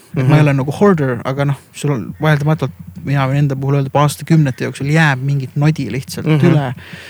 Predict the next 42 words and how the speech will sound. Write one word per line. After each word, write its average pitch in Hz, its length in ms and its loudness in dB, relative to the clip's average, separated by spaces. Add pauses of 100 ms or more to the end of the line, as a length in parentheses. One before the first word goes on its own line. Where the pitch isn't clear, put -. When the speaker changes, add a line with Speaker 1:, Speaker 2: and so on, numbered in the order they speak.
(260)
Speaker 1:
Mi-, 196 120 0
mõnes 196 280 2
kohas 147 160 0
tulevad 143 200 -2
mingid 143 200 -4
varuosad, 160 480 2
sest 156 140 -8
noh, 175 100 4 (100)
kui 175 120 2
te 156 60 4
lähete 156 260 2
mehaaniku 147 560 4
juurde, 131 180 -2
tal 160 160 6
on 180 60 6
Speaker 2:
Mhm. - 40 4
Speaker 1:
ka 156 120 6
ju 143 80 4
mingi, 131 600 0 (100)
üks 190 240 0
sein 147 220 4
on 135 80 4
seda 165 300 4
täis, 147 260 2
teine 160 220 6
sein 147 180 4
on 143 80 4
seda 180 220 4
täis. 143 340 0
Speaker 2:
Mhm. 170 120 2 (1080)
Speaker 1:
Ja 156 140 4
siis, 147 160 0
ja 143 140 -2
tal 165 120 0
lähebki 170 280 0
nagu 196 160 -2
vaja 190 180 -2
neid 82 160 -6
mõnikord, - 400 -8
on 82 140 -10
ju. 147 80 -4
Speaker 2:
Mhm. 117 100 -2